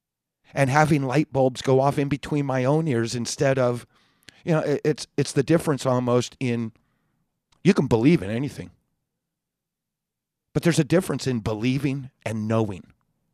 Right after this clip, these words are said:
And I like to know. I like to prove things to myself. Yeah, it's convenient. It's convenient to go to, uh, a seminar or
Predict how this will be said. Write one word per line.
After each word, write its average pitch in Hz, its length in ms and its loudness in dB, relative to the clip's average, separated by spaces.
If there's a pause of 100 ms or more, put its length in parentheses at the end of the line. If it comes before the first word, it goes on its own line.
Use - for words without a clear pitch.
(880)
And 123 120 -2
I 151 100 2
like 160 220 2
to 123 140 -2
know. 113 560 0
I 123 120 2
like 151 180 2
to 135 100 -2
prove 143 440 8
things 120 380 -6
to - 140 -6
myself. 104 640 -10 (1600)
Yeah, 160 300 2
it's - 160 -6
convenient. 113 600 -6 (240)
It's - 120 -18
convenient 139 520 -2
to - 80 -12
go 127 260 0
to, 123 260 -2 (600)
uh, 110 420 -6 (160)
a - 60 0
seminar 123 760 -2
or 101 320 0